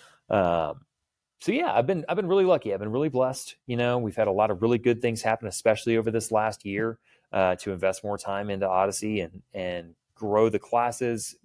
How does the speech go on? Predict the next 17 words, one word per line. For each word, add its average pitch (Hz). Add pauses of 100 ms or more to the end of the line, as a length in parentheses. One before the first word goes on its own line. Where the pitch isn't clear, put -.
get 113
the 87
students 123
trained 113
better, 107
get 98
more 98
training 98
opportunities 113
with 98
other 92
people. 107
So 95
we're, 135 (120)
we're 123
doing 131
well. -